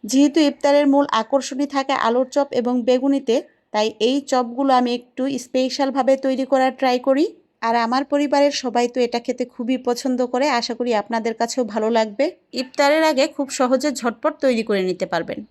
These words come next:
আজকে আমি আপনাদের সাথে শেয়ার করব মাংসের কিমা দিয়ে স্পেশালভাবে তৈরি করা আলুর চপের রেসিপিটি। আলুর চপের পুর তৈরি করার জন্য প্রথমে একটা প্যানে তেল নিয়ে নিচ্ছি চার টেবিল চামচের মতো।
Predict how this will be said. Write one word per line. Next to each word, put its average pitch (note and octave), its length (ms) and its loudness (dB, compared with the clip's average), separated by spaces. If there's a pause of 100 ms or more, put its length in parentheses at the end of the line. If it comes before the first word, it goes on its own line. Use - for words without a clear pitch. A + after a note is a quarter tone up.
(500)
আজকে B3 280 -2
আমি D#4 140 4
আপনাদের D#4 420 0
সাথে D4+ 200 -6
শেয়ার D4+ 280 0
করব A3+ 200 2 (180)
মাংসের B3 440 0
কিমা C#4 280 2
দিয়ে A#3+ 180 2 (140)
স্পেশালভাবে C#4 720 0 (120)
তৈরি C#4 220 0
করা B3 220 2 (120)
আলুর A#3+ 260 2
চপের B3+ 280 0
রেসিপিটি। B3 560 0 (680)
আলুর C4 260 2
চপের D#4+ 360 -2
পুর D#4 160 -2 (100)
তৈরি D#4+ 260 0
করার D#4+ 220 4
জন্য D4 220 0 (160)
প্রথমে C#4 380 0 (120)
একটা C#4 240 -2
প্যানে C#4 260 2 (120)
তেল B3+ 200 2
নিয়ে C4+ 160 0
নিচ্ছি C#4 300 -2 (100)
চার A3+ 220 2
টেবিল B3+ 240 2
চামচের B3 420 -2
মতো। B3 240 0